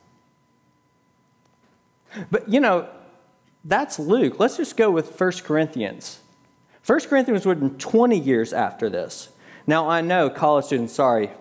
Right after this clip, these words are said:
picking on you. Twenty years ago seems like a really long time, but for the rest of us, it does not at all, does it?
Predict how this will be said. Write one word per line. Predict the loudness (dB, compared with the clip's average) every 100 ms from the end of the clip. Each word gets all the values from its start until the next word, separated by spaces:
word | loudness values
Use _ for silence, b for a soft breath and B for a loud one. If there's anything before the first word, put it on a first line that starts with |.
| -6
picking | -4 -2 -2
on | -2
you. | -4 -6 b b b _ -4
Twenty | 0 0 2
years | 0 0
ago | 0
seems | 0 -2 -2
like | 0
a | 0
really | 2 2 2
long | 0 -2
time, | -4 -4 -2
but | -2 -2
for | -2
the | 0 2
rest | 2 0 0
of | -2 0
us, | 0 -2 -4
it | -2
does | -2 -2
not | -2 0
at | 0
all, | 0 0
does | -2 -4
it? | -8